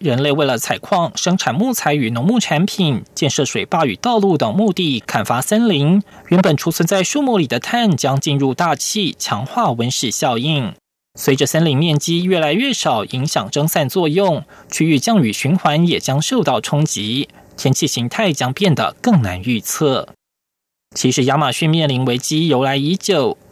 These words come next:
依据科学网站fees dot org与英国快报，过去半世纪以来，亚马逊雨林的面积已经消失大约百分之二十，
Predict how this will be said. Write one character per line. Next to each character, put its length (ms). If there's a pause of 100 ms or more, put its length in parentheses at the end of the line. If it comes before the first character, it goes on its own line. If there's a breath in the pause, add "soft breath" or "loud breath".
依 100
据 160
科 220
学 120
网 240
站 240
fees 260
dot 260
org 300 (120)
与 120
英 220
国 160
快 240
报， 400 (340 loud breath)
过 140
去 160
半 180
世 140
纪 240
以 60
来， 460
亚 120
马 100
逊 220
雨 140
林 120
的 120
面 260
积 400
已 100
经 200
消 200
失 200
大 200
约 220
百 160
分 180
之 200
二 160
十， 500